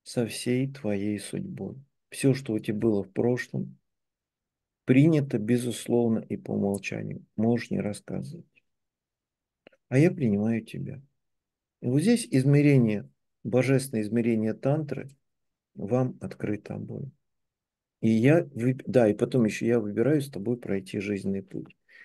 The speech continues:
Другой человек не может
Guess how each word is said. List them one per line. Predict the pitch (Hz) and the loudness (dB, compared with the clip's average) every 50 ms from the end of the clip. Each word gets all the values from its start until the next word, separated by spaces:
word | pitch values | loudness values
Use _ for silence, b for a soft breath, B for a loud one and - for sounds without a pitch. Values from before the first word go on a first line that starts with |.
| B B B B | B B B B
Другой | 117 113 147 156 151 147 180 175 170 - | 2 6 6 6 8 10 10 10 10 8
человек | - - 160 151 147 143 143 139 147 165 165 156 143 - - - - | 6 2 2 4 4 4 4 6 6 6 4 4 2 -4 -12 -4 0
не | 139 147 151 151 | 2 2 2 2
может | 147 151 151 151 147 135 101 98 80 - - _ | 2 0 0 2 0 0 0 -2 -6 -10 -14 _